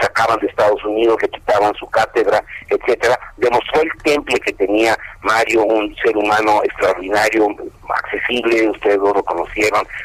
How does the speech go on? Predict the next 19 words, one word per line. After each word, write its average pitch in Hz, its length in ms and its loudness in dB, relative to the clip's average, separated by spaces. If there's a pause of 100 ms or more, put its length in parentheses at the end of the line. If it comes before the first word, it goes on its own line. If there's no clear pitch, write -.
(140)
un, 101 440 0
eh, 95 180 0 (440)
siempre - 300 0
que 113 120 0
le 104 80 0
pedía 107 360 0
yo 110 220 2
algo, 117 420 2
ahí 117 340 0
estaba, 127 500 2 (260)
eh, 95 140 2
lo 95 160 0
que - 120 -6
hicimos 120 360 0
con 101 160 0
lo 98 120 2
de 92 60 2
los 92 220 -2
plásticos 113 520 -2